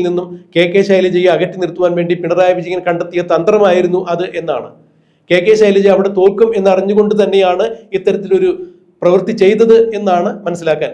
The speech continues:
കഴിയുന്നത്. ഇത് പിണറായി വിജയൻ കെ കെ ശൈലജയെ ഒഴിവാക്കുവാൻ വേണ്ടി, രാഷ്ട്രീയ ജീവിതം തന്നെ ഇല്ലാതാക്കുവാൻ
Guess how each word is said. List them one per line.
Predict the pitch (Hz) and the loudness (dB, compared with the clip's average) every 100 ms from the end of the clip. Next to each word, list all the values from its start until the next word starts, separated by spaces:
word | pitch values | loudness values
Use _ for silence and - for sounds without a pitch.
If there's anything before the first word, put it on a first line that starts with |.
| - | -8
കഴിയുന്നത്. | 139 123 120 - 175 | -10 -12 -18 -20 -10
ഇത് | 147 170 | -4 0
പിണറായി | 175 180 180 | 2 4 2
വിജയൻ | 170 180 175 | -2 -4 0
കെ | 170 185 | 0 0
കെ | 175 | 2
ശൈലജയെ | 175 170 170 170 | 2 2 0 0
ഒഴിവാക്കുവാൻ | 170 185 185 190 175 | 2 2 2 -2 -2
വേണ്ടി, | 170 156 120 - - 160 | -6 -6 -10 -14 -4 0
രാഷ്ട്രീയ | 185 185 202 202 202 | 0 -2 -2 0 0
ജീവിതം | 190 226 226 208 | -2 2 2 2
തന്നെ | 190 180 | -2 0
ഇല്ലാതാക്കുവാൻ | 180 180 180 175 180 | 0 2 2 0 -4